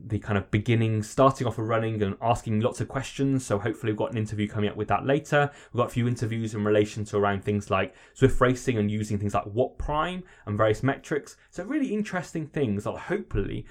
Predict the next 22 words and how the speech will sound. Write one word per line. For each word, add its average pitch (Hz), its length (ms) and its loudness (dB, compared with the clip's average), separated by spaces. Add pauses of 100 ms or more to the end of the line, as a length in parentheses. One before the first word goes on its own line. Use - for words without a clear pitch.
(140)
we'll 113 100 -6
find 127 520 0 (180)
not 147 180 0
only 151 520 0
add 151 200 -2
into 156 360 2
your 113 120 0
training, 156 520 0 (200)
but - 140 -8 (140)
also 240 300 -6
start 214 300 -2
addressing 143 440 -4
potentially 139 560 -2
some 131 260 0
of 123 140 0
the, 117 260 -2
the 113 140 -4
myths 110 540 -4
that - 140 -8
are 107 120 4
out 107 180 2
there 98 220 -2